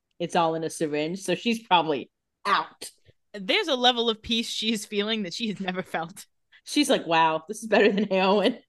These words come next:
Speaker 2: Yeah. Damon says, "You okay?" And Stefan's a little freaked out 'cause his mom <laughs> almost killed him.
Speaker 1: Well, yeah, and he, he, like, lied to her about caring about her. And then she was like, "You just have pretty eyes." And he was like, "Am I in love with my mom?"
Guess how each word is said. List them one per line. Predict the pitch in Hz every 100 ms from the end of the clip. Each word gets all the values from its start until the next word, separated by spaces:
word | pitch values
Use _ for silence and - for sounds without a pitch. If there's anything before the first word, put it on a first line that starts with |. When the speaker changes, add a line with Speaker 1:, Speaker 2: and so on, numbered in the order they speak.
| _
Speaker 2:
Yeah. | - 226 208 _ _ -
Damon | 202 240 233
says, | 220 208
"You | 262
okay?" | 240 269 294
And | 285
Stefan's | 214 196 185 165
a |
little | 160
freaked | - 151 160
out | 190
'cause | - 196
his | 175
mom | 208 214 214
<laughs> |
almost | 190 190 -
killed | 247 285 262
him. | 190 208 214 _ _ _
Speaker 1:
Well, | 247 262
yeah, | 202
and | 220
he, | 233 190 - _ -
he, | 240 196
like, | 185 180
lied | 180 180 180 185
to | 208
her |
about | 180 170 165 -
caring | - 196 170 180
about | 208 208 202 220
her. | 214 220 -
And | 240
then | 214 196
she | -
was | 220 196
like, | 196 -
"You |
just | 233 233
have | 220 220
pretty | - 208 196
eyes." | 185 185 175
And | 185
he | 175
was | 180
like, | 170 -
"Am | 170
I | 165
in | 160
love | 156
with | 170
my | 160
mom?" | 160 151 170